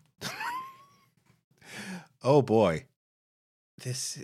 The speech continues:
this is creating, so this is kind of like swallowing the, the spider to catch the fly, I think. Uh, because, because then you're, I, I think your boss will, will see them, uh, l-, see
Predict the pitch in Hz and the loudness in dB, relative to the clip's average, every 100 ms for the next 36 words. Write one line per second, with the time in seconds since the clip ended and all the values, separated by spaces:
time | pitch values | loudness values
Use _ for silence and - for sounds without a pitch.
0 | 107 117 127 - 131 123 - - 131 123 | -6 -2 0 0 0 0 -2 0 2 4
1 | 127 117 107 98 - _ _ _ - - | 4 2 0 -2 -4 _ _ _ -20 -20
2 | - - 196 196 277 349 - 277 233 185 | -6 2 4 4 4 4 6 6 6 4
3 | - - 170 170 170 165 151 135 127 117 | 4 4 6 6 8 6 6 8 6 4
4 | - - - 135 127 117 - 120 110 - | 0 0 6 8 10 8 4 2 2 0
5 | 101 107 95 78 67 - _ - 98 92 | -4 2 4 4 -2 -8 _ 0 2 2
6 | 95 78 - - - - - - 107 107 | 0 -2 -8 -20 -20 -20 -16 0 4 6
7 | 101 - _ - 127 - 131 127 120 110 | 4 0 _ -2 -2 2 4 6 4 2
8 | - - _ _ _ _ _ _ _ _ | -2 -6 _ _ _ _ _ _ _ _
9 | - 131 156 131 170 285 269 214 - 160 | -6 2 2 4 4 6 6 4 4 2
10 | - 147 220 208 175 135 127 127 - 113 | 2 2 2 8 8 10 10 8 6 2
11 | 104 104 101 - 180 185 120 98 92 - | 2 2 0 0 0 2 4 4 2 -2
12 | - - - - 117 113 101 117 - - | -20 -20 -18 2 4 6 4 0 -2 0
13 | 175 170 | 0 0